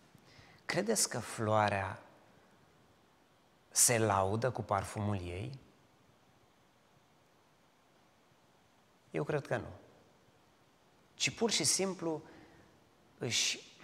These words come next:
emană parfumul pentru că nu poate să-l țină în interior. Tot așa va fi și creștinul.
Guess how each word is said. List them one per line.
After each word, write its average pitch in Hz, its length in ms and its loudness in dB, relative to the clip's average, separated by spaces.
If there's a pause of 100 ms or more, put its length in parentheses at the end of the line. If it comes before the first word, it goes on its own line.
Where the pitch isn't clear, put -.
(1200)
emană 127 500 0
parfumul 80 720 -6 (520)
pentru 151 220 -10
că - 80 -8
nu 175 80 -4
poate 165 300 -6
să-l 156 360 -8
țină 110 380 0
în 90 80 -10 (420)
interior. 113 600 -10 (1200)
Tot 208 180 6
așa 147 220 8
va 123 140 4
fi 123 140 -2
și 117 160 0
creștinul. 110 640 -8